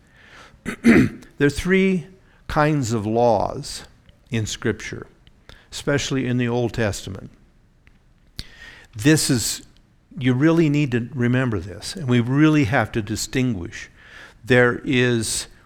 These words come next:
what is called, what are called the civil laws. I think everybody can understand that. The civil laws in at least America, Western civilization,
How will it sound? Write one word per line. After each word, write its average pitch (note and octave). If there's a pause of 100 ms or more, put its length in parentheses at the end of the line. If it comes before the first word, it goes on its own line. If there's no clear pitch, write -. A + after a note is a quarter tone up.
(140)
what C3+
is A#2
called, G2+
what A#2+
are A2
called F#2+
the B2+
civil G2
laws. - (460)
I -
think A2+
everybody G#2+
can G2+
understand G2
that. E2+ (760)
The -
civil D3+
laws C3+ (800)
in A#2
at A#2
least A#2+
America, A#2+
Western B2+
civilization, A2+